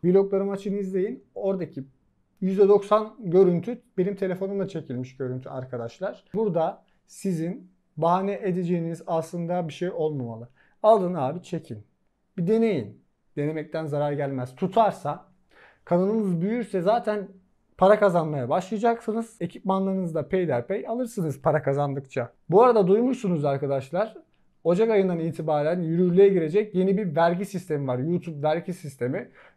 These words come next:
YouTube için veya internetten, sosyal medyadan kazandığınız paralar için bankanıza gidip bir tane hesap açıyorsunuz ve diyorsunuz ki,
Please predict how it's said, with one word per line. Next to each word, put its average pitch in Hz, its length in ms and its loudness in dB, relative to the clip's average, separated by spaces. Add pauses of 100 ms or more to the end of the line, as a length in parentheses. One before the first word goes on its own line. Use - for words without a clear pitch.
YouTube 196 500 -2
için 135 460 -8
veya 156 380 0
internetten, 160 640 -4
sosyal 147 420 -2
medyadan 139 480 -4
kazandığınız 156 580 -4
paralar 180 320 0
için 170 340 -6
bankanıza 185 480 -4
gidip 180 360 -8
bir 185 80 -6
tane 202 260 0
hesap 180 300 -4
açıyorsunuz 143 520 -10
ve 156 120 -12
diyorsunuz 220 460 -8
ki, 196 280 -6